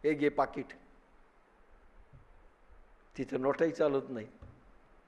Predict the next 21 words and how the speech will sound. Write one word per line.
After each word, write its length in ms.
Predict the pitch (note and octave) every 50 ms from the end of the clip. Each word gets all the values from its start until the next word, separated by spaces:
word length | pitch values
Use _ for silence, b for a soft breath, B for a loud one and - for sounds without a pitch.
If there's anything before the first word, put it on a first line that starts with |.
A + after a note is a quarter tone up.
| _ _ _ _ _ _ _ _ _ _ _ _ _ _ _ _ _ _ _ _ _ - -
आपल्या 380 | A#2+ A#2 - A#2 A2 G#2 G2 G#2 - - - - - - - - - - _ - _ _ _ _ _ _ - _ _ _ -
मधुरता 500 | C3+ D#3 D#3+ G3 A3+ A#3 A3+ A3+ A#3+ A3+
देऊन 300 | G3+ G3+ G#3+ G#3 G#3 G3+
आपल्याला 420 | F#3+ F3+ F#3+ F#3+ F#3 F3 E3+ E3
देतो 540 | D3+ C#3+ D3+ C#3+ - - C#3 B2 A#2 A2+ - - - -
व 120 | C3+ B2+
त्यामधून 600 | B2 - C#3+ C3 C3 C#3+ D3 C#3 C3+ C#3 C#3 C#3 - -
आनंद 400 | - A#2+ A#2 C3+ D#3 F3+ F3+ F3+
मिळेल, 800 | F3+ F3 E3 E3+ F3 F3+ F3+ F#3 F3+ F3+ E3+ D#3 C3+ - - - - - _ _ _ _ _ _ _ -
तो 80 | F#3+ G3
पुन्हा 400 | G3+ G3+ F#3+ F#3 F3+ F#3+ A#3+ C#4
आपण 320 | C#4+ C4+ C#4 C#4+ C#4 C4
भगवंताला 680 | A3+ A3+ A3+ A3+ A3+ G#3+ G#3+ G3 F#3+ F#3 E3+ E3 D#3
देऊ, 200 | C#3 C#3 C3+ A#2+ G2+ - - - - - _ _ _ _ _ _ _ _ _ _ _ _ _ _ -
तो 400 | D#3+ G#3+ C#4 C#4+ C#4 C4+ - - - - - - - - -
आनंद 460 | D3 D#3+ E3 E3 D#3+ D#3+ D#3+ D#3 D#3
देईल, 640 | D3 C#3+ C#3+ C#3+ C#3 C3 - - - - - -
तो 60 | - E3+
आपण 320 | D#3 C#3+ - E3 D3 C3
जगाला 360 | B2 C3 B2 C3 C3+ C3+ C3+
वाटू. 320 | A#2 A2+ A2 A2 - G2